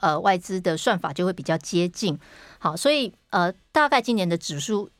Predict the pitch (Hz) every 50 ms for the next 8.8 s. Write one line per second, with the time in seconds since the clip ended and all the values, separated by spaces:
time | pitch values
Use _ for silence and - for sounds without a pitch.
0 | _ - - 202 247 277 - 240 190 170 165 190 196 151 - 196 180 180 190 190
1 | 165 160 165 156 165 180 170 208 202 180 - 190 196 208 185 170 165 196 180 170
2 | 147 147 147 - 175 - 160 143 143 - - - 170 160 165 - - - 170 156
3 | 151 151 160 - - - - - - - - - - - 160 165 175 - - -
4 | 180 208 311 302 277 208 165 165 233 233 202 190 175 214 214 214 214 - 190 147
5 | 151 - - - - 262 233 233 226 208 - 277 247 220 247 226 208 175 170 165
6 | 160 185 180 - - - - 156 139 - 240 208 208 190 - - 196 247 254 -
7 | 220 185 160 180 202 226 277 269 233 190 196 233 262 233 185 - - - 269 233
8 | 175 - - - 202 196 196 190 202 190 175 180 185 170 156 147